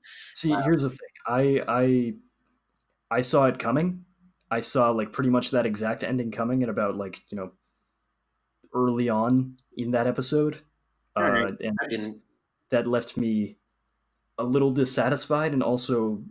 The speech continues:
Speaker 1: made me question. See, what, what I'm questioning is, um, is there even going to be a season two? Because I feel that the narrative is kind of complete.
Speaker 2: Mm, I disagree.
Speaker 1: Like, I, I think, I think the, the ending there is supposed to be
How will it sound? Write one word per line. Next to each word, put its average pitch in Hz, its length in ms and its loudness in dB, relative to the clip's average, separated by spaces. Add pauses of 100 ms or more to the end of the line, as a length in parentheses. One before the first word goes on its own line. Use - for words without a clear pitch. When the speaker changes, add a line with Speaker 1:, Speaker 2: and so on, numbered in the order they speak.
Speaker 1:
made 127 340 4
me 117 120 -2
question. 107 800 -4 (1160)
See, 131 380 4
what, 143 220 2
what 135 120 2
I'm 180 160 4
questioning 107 540 0 (160)
is, 110 380 -6
um, 98 420 -6 (280)
is 113 200 -6
there 117 160 -2
even 110 220 -2
going 110 180 0
to 107 40 -2
be 151 140 -2
a 131 40 0
season 92 360 -8
two? 92 200 -10
Because 113 280 -8
I 113 120 0
feel 120 300 0
that 98 140 -6
the 101 80 -8
narrative 98 300 -4
is 90 80 -14
kind 101 200 -8
of 87 80 -14
complete. - 520 -10 (640)
Speaker 2:
Mm, 127 180 -8
I 147 60 -4
disagree. 165 360 -2
Speaker 1:
Like, - 80 -10 (140)
I, 120 60 -2
I 117 260 -6
think, 110 460 -6
I 110 100 -8
think 110 320 -6
the, 98 360 -8
the - 160 -10
ending 110 340 -2
there 98 260 -4
is 90 140 -12
supposed 101 300 -10
to 95 60 -20
be 92 280 -14